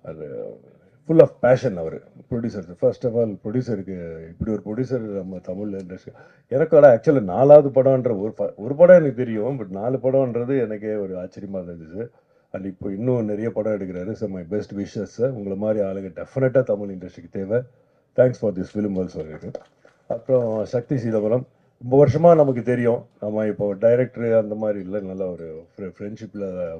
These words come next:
போயிட்டு இருக்கு. And படம் அதே மாதிரி ஃப்ரெண்டுன்றதுனால எதோ எல்லாம் சொல்றதில்ல, அவர் நல்ல கதையெல்லாம் கொண்டு வந்தார். இது, first of all, அதான் அவர் சொன்னார்ல அந்த கதை எப்படி வந்தது அப்படியெல்லாம். Thanks to சக்தி also.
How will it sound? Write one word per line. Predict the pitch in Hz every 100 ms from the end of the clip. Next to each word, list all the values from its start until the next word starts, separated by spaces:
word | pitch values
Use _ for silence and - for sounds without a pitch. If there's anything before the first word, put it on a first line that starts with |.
| - _
போயிட்டு | 95 92
இருக்கு. | 82 82 101 - _ _ _
And | - 87 85 82 82 _ _ _ -
படம் | 110 127 127 - _ _ _ -
அதே | 135 160
மாதிரி | 156 147
ஃப்ரெண்டுன்றதுனால | 143 139 139 143 147 135 131 127 131 131
எதோ | 120 127 127
எல்லாம் | 117 113 110
சொல்றதில்ல, | 107 104 95
அவர் | 90 87
நல்ல | 98 127 107 92 78 73
கதையெல்லாம் | - 101 120 120 113
கொண்டு | 104 104
வந்தார். | 98 90 85 85
இது, | 92 82 - -
first | - -
of | 117
all, | 127 113 _ _ _ _ -
அதான் | 135 123
அவர் | 127 131
சொன்னார்ல | 151 151 143 117
அந்த | 113 98
கதை | 101 101 - _
எப்படி | 107 101 113
வந்தது | 101 98 101 95
அப்படியெல்லாம். | 82 90 87 95
Thanks | 117 135
to | -
சக்தி | 131 107 - 135
also. | 117 95 101 131